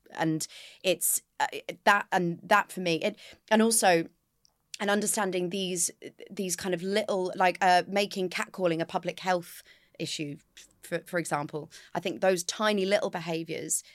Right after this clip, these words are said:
have to be looked at, the normalised things, the laddie behaviour that we all, well, that we've all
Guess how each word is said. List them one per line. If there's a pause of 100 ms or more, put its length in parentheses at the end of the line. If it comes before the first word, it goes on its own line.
have
to
be
looked
at,
the
normalised
things, (180)
the
laddie
behaviour
that
we
all,
well,
that
we've
all